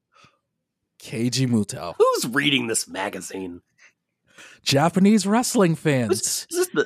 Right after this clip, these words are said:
Speaker 2: the, the Muto family and extended friend? Like, what, what is going on?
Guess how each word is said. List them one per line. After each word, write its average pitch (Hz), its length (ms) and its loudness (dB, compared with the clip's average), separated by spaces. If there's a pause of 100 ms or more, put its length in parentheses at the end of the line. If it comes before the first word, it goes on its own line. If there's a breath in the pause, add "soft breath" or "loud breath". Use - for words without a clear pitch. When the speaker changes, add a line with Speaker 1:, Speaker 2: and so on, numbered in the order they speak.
Speaker 2:
the, 120 400 4 (300)
the 123 100 2
Muto 139 480 2
family 139 540 2
and 135 100 0
extended 113 560 -4
friend? 120 300 -2
Like, 113 200 -4
what, 180 280 -4 (300)
what 359 140 0
is 254 120 2
going 113 320 2
on? 95 340 -6